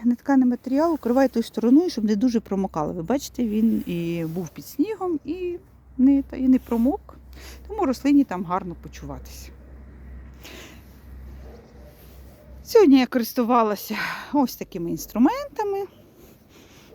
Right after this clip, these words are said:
У мене були поки що тільки механічні сьогодні інструменти, електричні не використовувала. А, буду продовжувати прибирати, бо ж ці гілля треба кудись віднести.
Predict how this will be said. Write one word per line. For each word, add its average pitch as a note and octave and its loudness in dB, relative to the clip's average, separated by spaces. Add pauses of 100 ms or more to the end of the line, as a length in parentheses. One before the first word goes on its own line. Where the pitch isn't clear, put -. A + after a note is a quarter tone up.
У - -8
мене F3+ 0 (1040)
були F3 -2 (340)
поки - -12
що - -8
тільки - -8
механічні D#4+ 0
сьогодні C#4+ 0
інструменти, G3+ -4
електричні E3+ -6
не E3 -2
використовувала. D4+ -2 (1500)
А, F#3 -4 (1000)
буду C#4+ 4
продовжувати A#3+ 2
прибирати, B3 0
бо G#3 -6
ж - -12 (140)
ці A3 -2
гілля G3+ 0
треба F#3 -2
кудись - -8 (1080)
віднести. G#3 -2